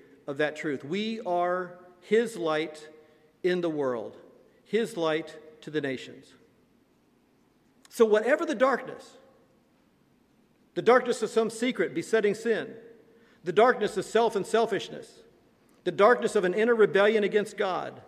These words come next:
the darkness of depression, the darkness of unbelief, the darkness of lack of faith and fear for the future. There are many others. Embrace the light of confession and repentance.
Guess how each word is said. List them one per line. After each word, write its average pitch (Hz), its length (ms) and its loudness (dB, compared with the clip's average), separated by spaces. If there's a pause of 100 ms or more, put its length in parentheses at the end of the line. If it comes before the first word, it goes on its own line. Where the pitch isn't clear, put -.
(320)
the 170 80 -4
darkness 220 420 2
of 202 120 2
depression, 180 600 -2
the 139 60 -6
darkness 226 420 0
of 208 140 2
unbelief, 214 760 -2 (560)
the 180 80 0
darkness 208 400 4
of 175 100 2
lack 214 260 2
of 196 100 -2
faith 214 320 4
and 160 100 0
fear 220 220 0
for 220 100 0
the 196 100 0
future. 160 520 -8 (320)
There 214 120 2
are 208 60 2
many 233 240 4
others. 180 460 0 (560)
Embrace 202 580 6
the 220 160 4
light 214 320 4
of - 120 0
confession 214 500 0
and 202 120 0
repentance. 185 720 -6